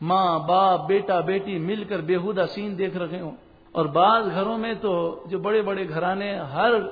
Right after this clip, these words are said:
ہر کمرے میں ٹی وی ہے، ماں باپ الگ دیکھ رہے ہیں، بیٹا الگ بیہودہ سین دیکھ رہا ہے، تو بیٹی الگ دیکھ رہی ہے،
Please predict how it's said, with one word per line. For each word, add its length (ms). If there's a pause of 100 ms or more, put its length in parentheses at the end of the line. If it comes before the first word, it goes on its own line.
(300)
ہر 140
کمرے 340
میں 120
ٹی 180
وی 200
ہے، 100 (360)
ماں 200
باپ 240
الگ 160
دیکھ 360
رہے 120
ہیں، 100
بیٹا 460
الگ 240
بیہودہ 440
سین 240
دیکھ 200
رہا 340
ہے، 200
تو 140
بیٹی 420
الگ 140
دیکھ 340
رہی 380
ہے، 120